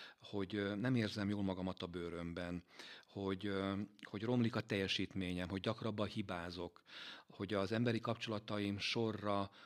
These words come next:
ha nem is sorra, de részben kudarcba fulladnak. Nehezen tudom kezelni az indulataimat, nehezen tudom kezelni a mélabumat,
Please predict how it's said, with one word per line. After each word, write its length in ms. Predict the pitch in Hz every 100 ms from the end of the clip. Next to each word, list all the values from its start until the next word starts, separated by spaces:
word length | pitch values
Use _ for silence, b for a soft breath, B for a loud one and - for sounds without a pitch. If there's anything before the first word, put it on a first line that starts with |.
| b
ha 120 | -
nem 140 | 113
is 140 | 117 -
sorra, 320 | 110 113 123
de 420 | 117 101 95 104
részben 680 | 110 117 113 98 107 101 104
kudarcba 520 | - - 101 92 90
fulladnak. 640 | 90 101 92 90 87 90 -
Nehezen 440 | 120 120 107 107
tudom 200 | 95 104
kezelni 600 | 98 107 101 98 98 98 - B B
az 200 | 101 -
indulataimat, 880 | 123 98 87 85 87 85 87 82 -
nehezen 400 | 117 117 117 107
tudom 320 | 110 107 104
kezelni 400 | 107 101 104 107
a 60 |
mélabumat, 760 | 107 110 104 92 90 92 113 120